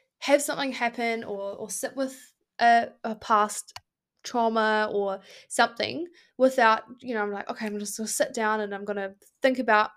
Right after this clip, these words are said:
this terrible thing that happened today and that be that." You will not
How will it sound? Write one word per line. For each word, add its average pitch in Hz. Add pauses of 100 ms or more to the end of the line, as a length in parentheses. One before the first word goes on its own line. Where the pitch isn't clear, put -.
(280)
this -
terrible 247
thing 220
that -
happened 208
today 208 (400)
and 202 (120)
that 208
be 208
that." 196 (1800)
You 262
will 359
not 226